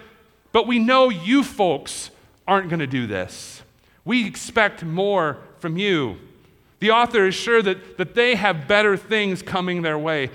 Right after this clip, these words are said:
specifically salvation. God does not overlook the faith of his people, and if they hold fast in the faith, God will see their work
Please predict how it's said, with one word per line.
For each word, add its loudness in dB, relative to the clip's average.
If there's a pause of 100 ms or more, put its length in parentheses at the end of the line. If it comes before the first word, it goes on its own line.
(160)
specifically -2 (540)
salvation. -2 (1040)
God 0
does -6
not 0
overlook -4
the -6
faith -4
of -8
his -12
people, -6 (180)
and 0
if -4
they 0
hold 0
fast 2
in -4
the -6
faith, -2 (260)
God 2
will -2
see -4
their 4
work 0